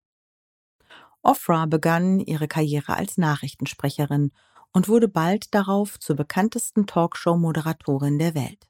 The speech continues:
Durch ihre Authentizität und ihr Mitgefühl inspirierte sie Millionen von Menschen.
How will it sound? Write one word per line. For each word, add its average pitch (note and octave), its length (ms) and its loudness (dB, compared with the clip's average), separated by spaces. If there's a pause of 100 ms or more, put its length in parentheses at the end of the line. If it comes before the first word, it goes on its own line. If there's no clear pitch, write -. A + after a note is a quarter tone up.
(800)
Durch F#3+ 200 2
ihre G3 320 2
Authentizität G3 1200 -2
und D#3 300 -4
ihr D#3+ 80 0
Mitgefühl D#3+ 640 -2
inspirierte G#3 760 0
sie F3 140 2
Millionen F3+ 520 2
von G#3+ 180 0
Menschen. G#3 460 -2